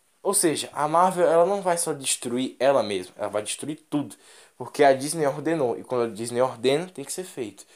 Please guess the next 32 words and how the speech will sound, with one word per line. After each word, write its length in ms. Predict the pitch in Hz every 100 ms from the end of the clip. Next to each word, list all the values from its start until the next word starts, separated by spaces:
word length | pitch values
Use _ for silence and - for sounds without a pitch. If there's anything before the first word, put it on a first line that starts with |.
| - - - -
"Ah, 240 | - 196 190
mas 220 | 185 180
como 120 | 185
é 40 | 180
que 20 |
eles 80 | 180
vão 80 |
fazer 200 | 175 170
isso, 240 | 170 160 139
Peter?" 300 | 127 117 104
É 80 | 139
simples, 360 | - 135 - -
quanto 240 | 202 403
mais 180 | - 285
confuso 600 | 180 165 - 175 196 131
pro 140 | -
público 300 | 120 123 113
geral 200 | 113 107
ficar, 480 | 101 104 - 170 175 - - -
mais 300 | - 240 247
fácil 280 | - 190 190
do 80 | 185
público 280 | 180 180 180
geral 280 | 175 165 170
desistir. 840 | 139 165 175 202 - - 123 - - - -
E 120 | 180 175
quanto 420 | - 277 294 208
mais 220 | 160 143
complicado 640 | - 156 135 127 117 107
ficar, 840 | - - 226 220 - 180 226 190 131 95 95 113 123
mais 440 | 143 180 180 202 208
difícil 720 | 226 - - 156 156 -